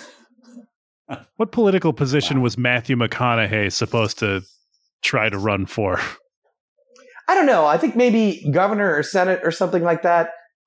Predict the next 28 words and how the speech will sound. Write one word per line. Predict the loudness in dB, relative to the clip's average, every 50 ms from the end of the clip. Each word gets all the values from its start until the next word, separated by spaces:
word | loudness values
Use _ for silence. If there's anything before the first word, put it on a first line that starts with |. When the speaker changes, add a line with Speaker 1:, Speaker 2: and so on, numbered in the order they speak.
| _ _ _
Speaker 3:
Like, | 0 0 0 0 0
when | 0 2 2 2 2 2
rich, | 0 -4 -4 -8 -16 -14 -8 -2
when | 0 0 2 0 0 0
rich | -2 -2 -2 -4 -4 -2
people | -2 0 2 2 2
that | 2 2
are | 2 2
already | 2 2 2 2 2 0
famous | -2 0 0 0 0 0 -2 -4
decide | -4 -4 0 0 0 0 0
to | 0
run | 0 0 0 -2 -2
for | 0 0 2
office, | 2 2 0 0 -2 -4 -4 -16 _ _ -8
the | -6 -6 -6 -4 -2
office | -2 -2 -2 0 -2 -4 -2 0
that | -2 -2 0
they're | 0 0
running | 0 0 0 -2 -2
for | 0 0 0
seems | 0 0 0 -2 -2 0 0
like | 0 -2 -2 0
they | -2 -2 -2
figure | -2 -2 -2 -2 -2 0 0 2 2 2
it | 2
out | 2 0 0 0 0
later. | 0 0 0 0 -4 -8